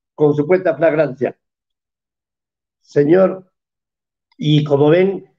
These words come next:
el día quince de diciembre, los hechos imputados fueron el siete, o sea, en ocho días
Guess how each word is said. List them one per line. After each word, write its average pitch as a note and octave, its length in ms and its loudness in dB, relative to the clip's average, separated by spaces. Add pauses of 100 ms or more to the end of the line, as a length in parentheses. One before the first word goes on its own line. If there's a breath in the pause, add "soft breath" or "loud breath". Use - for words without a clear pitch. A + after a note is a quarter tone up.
(800)
el C#3 200 -2
día G3 200 0
quince F#3+ 480 0
de D3 140 0
diciembre, F3+ 800 -2 (840)
los B2+ 260 -4
hechos F#3 440 -2
imputados D#3+ 640 -2
fueron E3 260 0
el D3 120 -2
siete, F#3 720 -2
o C#3+ 160 -2
sea, G#3+ 300 0
en E3+ 180 2
ocho A3 300 0
días A3+ 520 -4